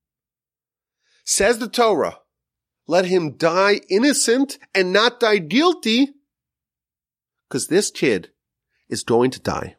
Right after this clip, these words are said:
But the question is, is he gonna die now at the age of thirteen with really no sins? Or is,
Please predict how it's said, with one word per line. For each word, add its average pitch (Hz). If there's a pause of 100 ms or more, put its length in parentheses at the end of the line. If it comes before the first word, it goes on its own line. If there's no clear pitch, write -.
(2750)
But 110
the 123
question 143
is, 160
is - (100)
he 151
gonna 143
die 127
now 117
at 123
the 127
age 131
of 135
thirteen 143 (320)
with 147
really 165
no 131
sins? 143 (540)
Or 233
is, 151